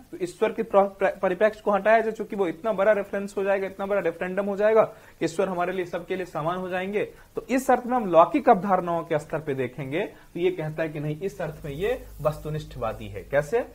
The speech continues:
यदि लौकिकता के आधार पे देखेंगे तो ये वस्तुनिष्ठवादी भी है। लौकिकता क्यों? इस पे ये वस्तुनिष्ठवादी या वस्तुवादी भी है। कैसे है? जैसे इसने कहता है कि हमारी जो आत्मा है वो सीमित है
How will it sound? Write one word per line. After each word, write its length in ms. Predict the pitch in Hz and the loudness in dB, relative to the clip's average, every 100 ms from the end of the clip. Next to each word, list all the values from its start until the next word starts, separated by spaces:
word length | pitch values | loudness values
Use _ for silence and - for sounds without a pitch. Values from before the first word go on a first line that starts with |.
| - - | -18 -10
यदि 120 | 170 | -4
लौकिकता 500 | 151 165 233 226 254 | -2 -2 -2 -2 -2
के 140 | 233 190 | 0 -2
आधार 280 | 160 160 | -2 -4
पे 140 | 156 147 | -6 -6
देखेंगे 520 | 139 135 156 143 202 | -6 -6 -10 -6 -8
तो 380 | - - - 156 | -8 -20 -14 -6
ये 100 | 170 | -4
वस्तुनिष्ठवादी 920 | 151 139 151 139 - - 117 117 123 | -4 -8 -12 -12 -14 -8 -8 -8 -10
भी 200 | 127 127 | -10 -10
है। 240 | 127 117 | -8 -8
लौकिकता 480 | 113 113 - - 123 | -6 -8 -10 -8 -6
क्यों? 380 | - - 180 254 - - - - - | -6 -4 -2 -2 -8 -20 -20 -20 -12
इस 100 | 151 | -10
पे 140 | - | -2
ये 140 | 190 220 | 2 2
वस्तुनिष्ठवादी 1040 | 175 170 - 180 - - 151 135 147 214 | 0 -6 -6 -8 -8 -10 -4 -4 -4 -6
या 40 | 170 | -4
वस्तुवादी 600 | 139 139 151 127 120 123 | -4 -8 -6 -4 -4 -8
भी 140 | 123 | -14
है। 240 | 113 117 - - - - | -12 -12 -14 -20 -20 -6
कैसे 280 | - 170 233 | -2 0 0
है? 240 | 220 269 - - - - | 0 -4 -10 -20 -20 -4
जैसे 220 | 160 190 214 | -2 -2 -4
इसने 180 | 208 | -8
कहता 340 | 214 196 190 240 | -4 -2 -2 -2
है 80 | 247 | -2
कि 120 | 247 | -2
हमारी 440 | - 180 196 254 | -4 0 0 0
जो 120 | 254 | 2
आत्मा 300 | 208 185 196 | 2 2 -2
है 60 | 208 | -6
वो 100 | 214 | -6
सीमित 420 | 208 170 151 151 | -6 -4 -4 -2
है 220 | 190 240 | -4 -4